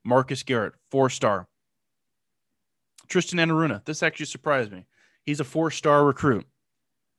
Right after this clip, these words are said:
And then a little bit below him, this also surprised me, DeJuan Harris is a four-star recruit and the best player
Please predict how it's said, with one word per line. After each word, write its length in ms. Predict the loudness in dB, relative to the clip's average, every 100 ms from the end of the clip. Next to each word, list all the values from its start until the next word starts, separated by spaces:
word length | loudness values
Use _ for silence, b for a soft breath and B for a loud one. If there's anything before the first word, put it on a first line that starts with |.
| _ _ _ _ -6
And 160 | 2
then 300 | 4 4 0 -10 _ _ _ _ -12
a 60 | -8
little 300 | -2 0 2
bit 180 | 2 0
below 280 | 2 4
him, 220 | 4 -2 -4 -6
this 180 | -2
also 240 | -2 -2 -8
surprised 500 | -12 -8 -6 -4 -6
me, 180 | -10 -12 _ _
DeJuan 340 | -2 2 2 2
Harris 460 | 2 2 0 -4 -14 _ _
is 140 | -2 -2
a 60 |
four-star 720 | -2 -2 0 0 0 -2 0 0
recruit 420 | -4 -4 -4 -6 _ _ _ _ -8
and 120 | -8
the 60 |
best 340 | -2 -2 -2 -6
player 420 | 0 2 2